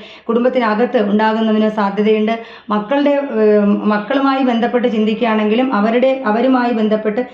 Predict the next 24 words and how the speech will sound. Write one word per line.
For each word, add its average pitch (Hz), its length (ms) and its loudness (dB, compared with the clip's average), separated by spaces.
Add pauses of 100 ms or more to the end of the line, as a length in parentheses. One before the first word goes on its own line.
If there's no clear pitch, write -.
(240)
എന്തെങ്കിലും 240 360 0
നമുക്ക് 226 200 -2
പണച്ചിലവുകൾ, 220 720 0
കുഞ്ഞുങ്ങളുടെ 220 440 0
വിദേശയാത്രകളോ 214 960 0
മറ്റോ 208 260 -2
ഉണ്ടായി 202 380 2 (300)
അവർക്ക് 214 200 -2
പണച്ചിലവുകൾ 226 800 -2
ഉണ്ടാകാനുള്ള 202 500 2
സാധ്യത 196 380 -4 (420)
ഉണ്ട്. 202 180 0
അതുപോലെ 220 420 0
സ്വന്തമായിട്ട് 240 760 0
ഏതെങ്കിലും 240 580 2
വിദേശ 233 300 0
രാജ്യത്ത് 240 420 -2
പോകാൻ 220 380 -2
ആഗ്രഹിച്ചിരിക്കുകയാണെങ്കിൽ 214 1120 -2 (380)
അത് 247 320 -2
സാധിച്ചു 214 500 -2
കിട്ടുന്ന 214 440 0
ഒരു 202 120 -4
സമയമാണ്. 175 560 -6